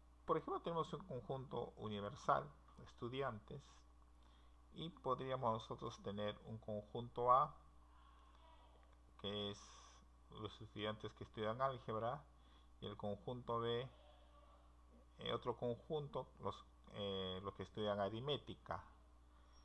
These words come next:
Y podemos, dentro de esta región, vamos a, vamos,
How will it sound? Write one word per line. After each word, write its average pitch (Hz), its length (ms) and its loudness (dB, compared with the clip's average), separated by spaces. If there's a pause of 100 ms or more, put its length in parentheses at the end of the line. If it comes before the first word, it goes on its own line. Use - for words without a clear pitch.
(760)
Y 151 100 -6
podemos, 139 720 6 (160)
dentro 123 600 6
de 113 260 4
esta - 280 6
región, 123 880 2 (720)
vamos 113 340 4
a, - 140 8 (140)
vamos, 113 540 8